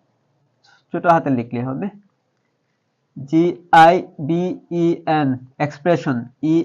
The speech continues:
এক্স পি আর ই ডাবল এস আই ও এন, প্রদত্ত রাশি। বাংলায় লিখলে কি লিখবেন? প্রদত্ত রাশি। এটা আবার হায়ার ম্যাথমেটিক্সে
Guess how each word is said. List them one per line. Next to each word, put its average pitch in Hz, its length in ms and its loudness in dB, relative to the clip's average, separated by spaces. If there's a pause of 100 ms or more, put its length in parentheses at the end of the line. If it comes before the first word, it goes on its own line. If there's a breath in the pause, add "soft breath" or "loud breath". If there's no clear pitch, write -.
(280)
এক্স 202 180 -6 (540)
পি 170 160 -4 (580)
আর 151 340 4 (180)
ই 214 40 -2 (920)
ডাবল 151 340 0 (120)
এস 233 100 -2 (680)
আই 151 100 2 (240)
ও 151 40 0 (180)
এন, 127 100 0 (1600)
প্রদত্ত 165 320 -4 (160)
রাশি। 170 260 4 (240)
বাংলায় 190 300 10
লিখলে 220 240 4
কি 233 140 6
লিখবেন? 185 240 6 (100)
প্রদত্ত 175 320 8 (100)
রাশি। 147 240 6 (340)
এটা 156 180 8
আবার 202 200 10
হায়ার 175 260 12
ম্যাথমেটিক্সে 214 680 6